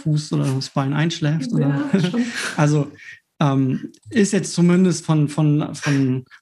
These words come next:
Speaker 1: aus ergonomischer Sicht, äh, für, für einen
Speaker 2: Nicht so?
Speaker 1: Schreibtisch jetzt nicht, nicht, keine Haltung, die ich jetzt auf Dauer <laughs> empfehlen würde, sag ich mal.
Speaker 2: Okay,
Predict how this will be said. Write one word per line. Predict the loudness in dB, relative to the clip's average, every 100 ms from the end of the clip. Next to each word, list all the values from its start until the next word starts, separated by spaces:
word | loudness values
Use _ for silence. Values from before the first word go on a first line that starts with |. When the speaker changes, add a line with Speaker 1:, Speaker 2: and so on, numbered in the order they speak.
| -6
Speaker 1:
aus | 0
ergonomischer | 4 4 6 4 2 0
Sicht, | 0 0 -2
äh, | -6
für, | -4 -2 -2 -2 -2 -4 -2 -2
für | 2 2
einen |
Speaker 2:
Nicht | 2
so? | 2
Speaker 1:
Schreibtisch | 0 0 -2
jetzt | -4 -2
nicht, | -2 -2 -12 -6
nicht, | -2 -2 -4 -12 -10
keine | 0 2 2 0 -2 -4 -6 -10 -4
Haltung, | 0 2 2 2 2
die | 0 0
ich | 0
jetzt | -4 -6 -8 -8
auf | -4
Dauer | -2 0
<laughs> |
empfehlen | -2 0 0 2 2 2
würde, | 0 0 0
sag | -2 -2
ich | -4 -2
mal. | -2 -4 -4 0
Speaker 2:
Okay, | 0 2 0